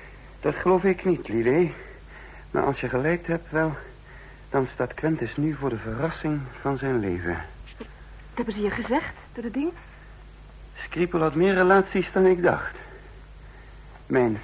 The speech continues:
Speaker 1: vingerafdrukken konden ze niet wijzigen. Maar wel de exemplaren in het dactyloscopisch archief vervangen door de mijne.
Speaker 2: Gered?
Speaker 1: Ja.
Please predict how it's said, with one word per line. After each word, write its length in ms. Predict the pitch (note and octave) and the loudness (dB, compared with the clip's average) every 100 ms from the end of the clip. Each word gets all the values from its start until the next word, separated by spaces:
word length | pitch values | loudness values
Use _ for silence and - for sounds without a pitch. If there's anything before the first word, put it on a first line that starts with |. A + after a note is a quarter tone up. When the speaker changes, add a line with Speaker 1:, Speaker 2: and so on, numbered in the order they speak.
| - | 2
Speaker 1:
vingerafdrukken 880 | G3 A3+ G#3 F#3+ - F3+ E3+ E3 C#3+ - - - - - - - - | 2 4 0 -4 -2 -2 0 -2 -4 -12 -18 -18 -16 -18 -18 -16 0
konden 240 | D3+ C#3 | 2 2
ze 80 | C3+ | 2
niet 160 | C3+ G#2 | -2 2
wijzigen. 500 | F#2+ E2+ F2+ F2+ E2+ - - - - - - - - - - - | 2 2 -6 -6 -8 -10 -16 -20 -20 -20 -20 -20 -20 -20 -18 0
Maar 360 | - B2+ A#2+ - | 4 6 4 -2
wel 300 | A#2+ D#3+ A3+ | 0 2 2
de 60 | A3 | 0
exemplaren 800 | F3+ - E3+ - E3 D#3+ C#3+ C3+ - - - - - - | -2 -4 -8 -2 0 2 -2 -6 -10 -18 -18 -18 -18 -8
in 160 | - C#3 | -2 -2
het 120 | B2 - A2+ A2+ | -2 -8 -12 -12
dactyloscopisch 880 | - B2+ A#2+ G#2+ - - F3 E3 - | -4 -4 -4 -8 -10 -2 0 0 -4
archief 440 | C#3+ C3 - D#3 - - | -4 -4 0 -2 -2 -4
vervangen 560 | G#2 F#2+ - B2+ D3 D#3 - - - - - - - | -4 0 2 4 2 -4 -14 -18 -18 -20 -20 -20 0
door 260 | - C3 - | 2 2 2
de 100 | - | 4
mijne. 440 | E3+ F#3 C3 - - - - - - - D4+ - - - - - - - - - - - - - | 6 4 4 0 -2 -10 -18 -20 -20 -14 -14 -14 -20 -20 -18 -18 -18 -20 -20 -20 -20 -20 -20 -16
Speaker 2:
Gered? 420 | - C#4+ C4+ D#4+ - - - - | -14 -8 -4 -4 -6 -16 -16 -4
Speaker 1:
Ja. 400 | F#3 B3+ B3 A#3+ | 4 8 8 4